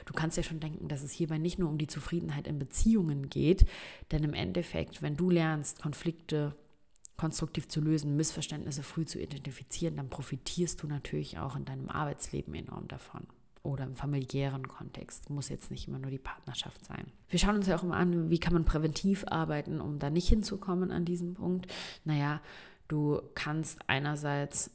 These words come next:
an deiner Kommunikation arbeiten, beziehungsweise ihr als Paar. Und ihr könnt euch regelmäßig wirklich Zeit dafür nehmen, euch hinzusetzen und zu sagen, okay, was ist gerade da, was beschäftigt uns, bevor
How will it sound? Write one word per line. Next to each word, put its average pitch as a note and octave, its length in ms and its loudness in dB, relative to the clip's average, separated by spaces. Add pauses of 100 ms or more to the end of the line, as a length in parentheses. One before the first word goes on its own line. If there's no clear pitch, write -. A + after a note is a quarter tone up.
an C3+ 320 -4
deiner C#3 240 -4
Kommunikation C#3 720 -4
arbeiten, D3+ 720 -6
beziehungsweise C3+ 720 -6
ihr C3+ 220 -6
als B2 220 -6
Paar. C#3+ 440 -6 (360)
Und C#3+ 180 -4
ihr C3+ 60 -2
könnt C#3 200 -6
euch - 160 -6
regelmäßig D3 680 -2
wirklich C#3 500 -6
Zeit C#3 480 -6
dafür C#3 240 -6
nehmen, C#3 320 -6
euch C3 180 -6
hinzusetzen C#3+ 720 -4
und C3+ 160 -6
zu - 80 -8
sagen, C3+ 280 -4
okay, F#3 420 2
was D3 160 0
ist - 160 -4
gerade C#3 260 -2
da, D3 240 0
was C#3+ 140 -4
beschäftigt - 680 -2
uns, D3+ 300 0 (420)
bevor D3 720 -2